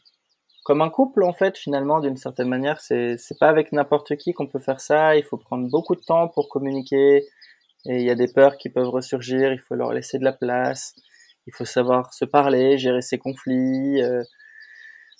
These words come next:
voilà, c'est, c'est, là, c'est un vrai apprentissage humain, euh, très riche, mais qui, voilà, qui fait qu'il y a un certain nombre de projets qui, qui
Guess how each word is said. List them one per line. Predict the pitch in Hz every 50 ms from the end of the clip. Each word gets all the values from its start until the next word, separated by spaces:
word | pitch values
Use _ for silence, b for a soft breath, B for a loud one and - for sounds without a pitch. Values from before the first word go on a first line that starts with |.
| _ -
voilà, | 135 147 175 185 180
c'est, | - - - 135 131 131
c'est, | 123 - - 131 131
là, | 131 139 143
c'est | 139 - 127
un | 123 123
vrai | 120 123 131
apprentissage | 127 127 123 - - 135 127 - - - - 131 127 120 - - -
humain, | 143 139 139 139 143 151 156 156 151 135 127 123 123 123 123 123
euh, | 123 - -
très | - - 127 123
riche, | 120 143 165 170 - - -
mais | 127 120 123 123 120 120 120 127 127
qui, | 127 - - 127 123 123 123 120 117 117 117 117 117 117 120
voilà, | 127 139 185 277 -
qui | - - -
fait | - - 139
qu'il | 131 - 123
y | 123
a |
un | 123
certain | - - 131 131 - 127
nombre | 127 127 127 123
de | 127
projets | 123 - _ - 127 127 139 143
qui, | - - - 131 120 117 117 117 -
qui | - - 127 -